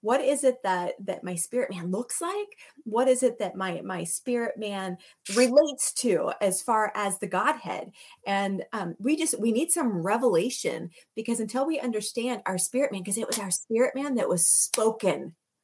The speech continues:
on that sixth day, right? When he said he,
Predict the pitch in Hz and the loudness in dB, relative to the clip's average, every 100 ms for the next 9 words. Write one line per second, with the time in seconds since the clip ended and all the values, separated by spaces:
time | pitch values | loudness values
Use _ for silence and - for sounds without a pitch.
0 | _ _ _ _ _ _ - 214 220 214 | _ _ _ _ _ _ 2 4 4 4
1 | 196 - - 202 196 - 185 185 165 151 | 2 0 0 0 0 -4 2 4 4 2
2 | 170 190 220 190 202 262 262 220 208 262 | 2 2 2 -2 -2 -2 0 -2 -4 -4
3 | 254 | -6